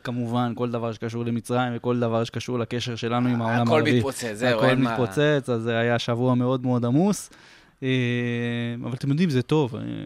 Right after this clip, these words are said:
Speaker 1: אני עושה את זה כבר, אה, מפה לשם, ח-, יותר מחמש שנים, אה,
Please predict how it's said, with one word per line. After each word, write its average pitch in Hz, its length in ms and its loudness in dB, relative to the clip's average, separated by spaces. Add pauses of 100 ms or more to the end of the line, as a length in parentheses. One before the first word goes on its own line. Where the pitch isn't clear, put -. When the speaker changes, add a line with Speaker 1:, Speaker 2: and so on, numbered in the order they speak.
(360)
Speaker 1:
אני - 120 -10
עושה 135 260 -4
את 131 80 -4
זה 127 80 -4
כבר, 113 320 -6
אה, 110 80 -6 (160)
מפה - 220 -8
לשם, 117 560 -2
ח-, - 380 -20
יותר 127 200 -6
מחמש 131 400 -2
שנים, 143 340 2 (840)
אה, 117 100 -12